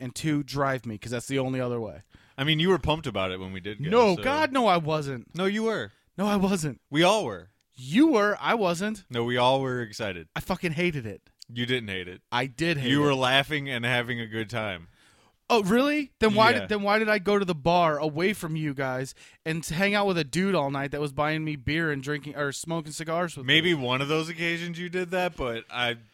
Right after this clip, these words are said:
Speaker 2: I know several where we were all sitting at the stage, and this is incriminating information now. We were sitting at the stage with girls in our faces, and you were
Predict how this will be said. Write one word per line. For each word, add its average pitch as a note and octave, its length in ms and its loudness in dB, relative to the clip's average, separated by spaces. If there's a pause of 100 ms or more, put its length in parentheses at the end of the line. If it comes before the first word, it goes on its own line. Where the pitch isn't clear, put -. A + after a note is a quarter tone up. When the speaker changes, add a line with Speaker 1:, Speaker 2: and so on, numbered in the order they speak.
Speaker 2:
I C#3 160 0
know B2 160 -4
several A#2 520 0
where G#2 220 -6
we G#2 280 -6
were A#2+ 180 -2
all - 160 -14 (480)
sitting D3 420 -4
at D3 160 -2
the C#3+ 80 -14
stage, A#2+ 560 -4 (260)
and A2+ 140 -10
this A#2 160 -6
is A#2+ 100 -8
incriminating B2 640 -4
information A2+ 540 -8
now. F#2 200 -10
We A2+ 120 -6
were A#2+ 60 0
sitting F3 320 4
at F3+ 80 0
the F3 80 -14
stage C#3+ 560 0 (460)
with C#3+ 240 -4
girls D#3 580 0 (520)
in B2 120 -4
our D3+ 140 0
faces, B2+ 640 -2
and A2 240 -6
you D3+ 480 2 (280)
were A#2+ 500 -4